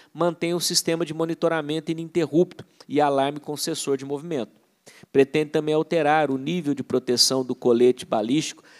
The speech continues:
que a instituição bancária, financeira ou empresa de vigilância deve fornecer ao trabalhador incumbido da segurança no interior daqueles estabelecimentos, que deverá ser substituído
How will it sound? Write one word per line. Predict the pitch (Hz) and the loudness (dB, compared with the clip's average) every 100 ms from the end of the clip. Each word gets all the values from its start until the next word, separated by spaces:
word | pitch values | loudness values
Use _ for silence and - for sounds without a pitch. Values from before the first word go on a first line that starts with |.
| _ | _
que | - | -8
a | 147 | -8
instituição | 143 156 - 147 | -4 -4 -2 0
bancária, | 147 143 139 143 143 | 0 -2 -2 -2 -2
financeira | 151 147 127 - 143 120 | -4 -4 -2 2 4 4
ou | 151 | 2
empresa | 151 139 143 143 | 0 0 0 0
de | 139 | -6
vigilância | 143 170 151 143 - - - | -8 -4 -4 -4 -6 -10 -10
deve | - 143 143 | 0 0 2
fornecer | 160 156 143 151 | -2 0 0 2
ao | 151 | 0
trabalhador | 151 151 156 156 123 151 151 | -2 -4 -2 -4 -4 -4 -6
incumbido | 143 156 123 143 151 | -8 -14 -12 -10 -4
da | 143 | 0
segurança | - 139 131 139 139 139 | 0 0 0 0 -2 -4
no | 143 | -6
interior | 135 135 127 135 | -4 -2 2 2
daqueles | 131 - 131 131 | 2 0 -2 0
estabelecimentos, | - 131 139 - 151 143 117 - _ - - _ | -2 0 -2 -4 -4 -2 -4 -8 _ -20 -20 _
que | 123 | -2
deverá | 135 139 139 | 2 4 2
ser | 139 151 | 0 -2
substituído | 143 - 175 - - 156 160 | -2 -4 -6 -10 -4 -4 -4